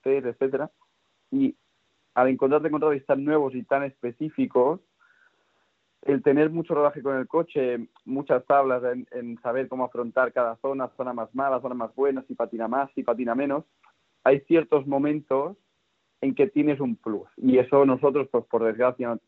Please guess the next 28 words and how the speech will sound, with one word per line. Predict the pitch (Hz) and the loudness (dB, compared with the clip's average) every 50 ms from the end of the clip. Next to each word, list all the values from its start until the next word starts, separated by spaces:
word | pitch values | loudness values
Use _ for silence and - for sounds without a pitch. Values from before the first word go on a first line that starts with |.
| _ - _ _ _ | _ -20 _ _ _
no | - 120 120 | -4 0 0
veníamos | 120 120 123 123 123 127 120 | 0 0 0 -2 -4 -4 -4
tan | - 131 120 117 | -4 -4 -2 0
rodados | 120 120 123 139 139 135 123 120 | 0 2 2 4 2 2 0 -4
y | 117 | -8
ni | 113 120 117 | -10 -10 -10
hemos | 117 120 - - | -10 -10 -10 -10
hecho | 120 - - 127 117 113 - _ _ _ _ _ _ _ | -12 -6 -4 -4 -4 -4 -4 _ _ _ _ _ _ _
unas | - 123 123 120 120 | -8 -6 -6 -6 -4
campañas | - 127 120 - 127 123 123 127 127 | -2 -4 -2 0 0 0 0 -2 -4
tan | - 120 117 113 | -4 -4 -6 -2
fuertes | - 135 135 131 110 123 113 - | -2 0 0 0 -2 -6 -8 -6
como | - 120 117 117 | -6 -6 -6 -6
Torno | 110 - 131 123 127 120 123 | -2 2 2 2 2 2 -2
en | 123 123 | -6 -6
el | 117 | -6
Mundial | 117 117 113 110 104 117 143 147 143 135 127 123 | -6 -6 -8 -8 -4 -2 0 0 2 0 0 -2
y | 120 | -2
cosas | 127 123 120 120 117 | -4 -4 -4 -4 -6
así. | 120 117 143 143 156 - _ _ _ _ _ - _ _ _ - | -6 -8 -8 -12 -12 -14 _ _ _ _ _ -20 _ _ _ -8
Y | 131 120 | -8 0
claro, | - 135 143 135 - - _ _ _ _ _ - | 2 4 4 4 4 0 _ _ _ _ _ -4
ahí | 120 117 117 123 127 | 0 0 0 2 0
es | 131 131 | 0 -2
un | 135 135 110 | -2 -2 -2
poco | 135 131 131 | -2 0 0
más | 131 131 131 135 131 147 | 0 2 2 2 2 0
el, | 147 139 131 117 | 0 -2 -2 -6